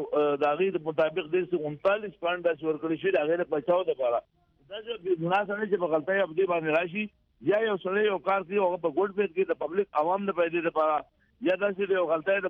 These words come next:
برایي د رسوایېدو دپاره کوي، نو په کار دا دی چې د هغه ته پکې سیفګارډ وي. هغه ټول ته موږ خاص ساتلو. زما په خیال داسې دی چې زیات چې کوم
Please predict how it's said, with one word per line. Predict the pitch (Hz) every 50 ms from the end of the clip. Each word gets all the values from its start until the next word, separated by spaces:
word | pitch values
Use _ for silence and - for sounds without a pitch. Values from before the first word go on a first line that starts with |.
| 160
برایي | 151 156 160 175 185
د | 180 185 170
رسوایېدو | 165 151 147 156 143 151 165 190 220 220 220
دپاره | 214 - 175 170 160 147 151
کوي، | 151 151 147 - _ _ _ _ _
نو | 147 139 143
په | 160 156
کار | 175 190 190 175
دا | 196 208
دی | 208 180
چې | 180 175
د | 165 160
هغه | 175 180
ته | 175 165
پکې | 156 156 143 -
سیفګارډ | 160 151 139 131 151 156 151 143 127
وي. | 127 120 107 - _ _ _ _ _ -
هغه | 135 175 220 214 -
ټول | 233 226 202
ته | 214 196
موږ | 202 175 143
خاص | 196 202 196 208
ساتلو. | 208 190 180 226 233 226 202
زما | 190 196 202 196
په | 175
خیال | 196 196 190
داسې | 196 196 175 196 214 202
دی | 214 208
چې | 190 170 127 -
زیات | 165 180 202 202 -
چې | 180 185 170
کوم | 180 170 165